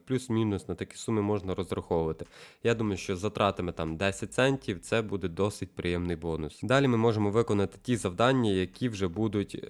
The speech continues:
е, з поінтами. Ну, наскільки я це розумію. Допустимо, Єскоін. Ми переходимо на нього, підписуємось, е, на Twitter Єскоін, і просто нам потрібно буде підключити свій гаманець O K X Wallet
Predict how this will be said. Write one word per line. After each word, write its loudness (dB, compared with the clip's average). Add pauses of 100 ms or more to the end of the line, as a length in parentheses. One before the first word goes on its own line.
е, -2
з -10
поінтами. 2
Ну, 4
наскільки -2
я 2
це -4
розумію. -2
Допустимо, -2
Єскоін. -2 (300)
Ми 2
переходимо 0
на 4
нього, 4
підписуємось, 0
е, 0
на 0
Twitter -2 (340)
Єскоін, 2
і 0
просто 2
нам 2
потрібно 0
буде 0
підключити -2
свій -4
гаманець 0
O 2
K -4
X -12
Wallet 6